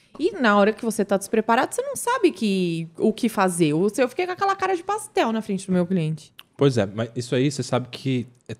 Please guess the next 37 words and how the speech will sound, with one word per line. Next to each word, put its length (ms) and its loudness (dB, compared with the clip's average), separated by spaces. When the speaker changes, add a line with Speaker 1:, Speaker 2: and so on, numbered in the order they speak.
Speaker 2:
também 560 2
há 120 0
muito 240 -2
abuso 280 -2
contra 300 -4
jovens 320 0
advogados 760 -6
por 100 -6
parte 200 -4
de 80 -2
autoridades, 600 -2
né? 180 0
Porque 400 0
pelo 120 0
fato 160 -2
Speaker 1:
Sabe 100 -2
Speaker 2:
de 60 -6
ser 80 6
Speaker 1:
quem 80 10
sabe. 100 4
Speaker 2:
jovem, 480 8
é, 320 0
não 140 -2
tem 100 -2
experiência, 640 0
então 100 -6
ele 60 -2
vai 80 4
achar 180 0
que 100 -10
é 20 -6
assim 200 -6
mesmo, 440 0
Speaker 1:
Uhum. 100 2
Speaker 2:
vai 100 2
achar 220 -4
que 260 -6